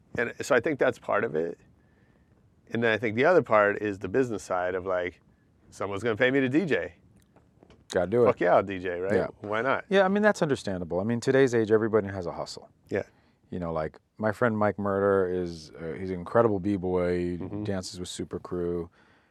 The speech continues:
Speaker 2: He's really good at jujitsu, but he makes money D Jing.
Speaker 1: Mm-hmm.
Speaker 2: It's like everybody's got two or three jobs. I mean, look at you. You have a radio show.
Speaker 1: Yeah.
Speaker 2: And you do this for the love of it. You're not,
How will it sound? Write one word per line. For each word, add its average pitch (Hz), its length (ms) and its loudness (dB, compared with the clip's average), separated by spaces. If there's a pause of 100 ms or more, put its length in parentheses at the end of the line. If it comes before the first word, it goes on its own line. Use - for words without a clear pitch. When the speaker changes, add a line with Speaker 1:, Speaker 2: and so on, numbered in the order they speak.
Speaker 2:
He's 104 120 -10
really 143 300 8
good 120 120 6
at 104 80 0
jujitsu, 92 840 -2 (460)
but 127 80 6
he 127 120 6
makes 127 260 2
money 120 240 0
D 143 160 0
Jing. 98 260 -8 (160)
Speaker 1:
Mm-hmm. 139 160 -6 (480)
Speaker 2:
It's 131 160 -6
like 123 120 2
everybody's 131 720 0 (540)
got 117 220 6 (460)
two 135 160 -4
or 135 100 4
three 127 280 -2
jobs. 117 640 -8
I 127 40 -4
mean, 143 100 2
look 147 100 2
at 147 100 -4
you. 165 120 2
You 95 140 0
have 98 120 2
a 98 60 0
radio 90 340 0
show. 101 400 2 (140)
Speaker 1:
Yeah. 92 140 -4 (400)
Speaker 2:
And 113 100 -4
you 110 40 0
do 117 120 4
this 120 120 4
for - 120 -2
the 123 80 2
love 85 220 4
of 87 120 -4
it. 113 80 4
You're 98 80 -6
not, 104 160 -2